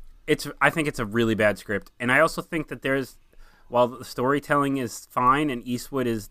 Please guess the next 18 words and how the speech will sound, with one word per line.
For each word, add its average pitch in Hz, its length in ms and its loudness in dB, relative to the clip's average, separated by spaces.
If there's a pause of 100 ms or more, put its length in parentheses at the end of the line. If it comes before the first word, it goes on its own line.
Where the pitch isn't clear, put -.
typically 127 420 -6
good 120 200 -4
at 131 120 -6
this 143 160 -4
stuff, 139 300 -2
like, 113 160 -4
there's 135 240 -4
some 160 160 -4
sloppy 117 640 -10
stuff - 340 -2
in 104 120 -6
this 92 120 -12
movie. 113 300 -4 (840)
And 127 220 -2 (120)
just - 280 -4 (140)
one 127 320 0
example, 110 760 -2 (800)
the, 127 320 0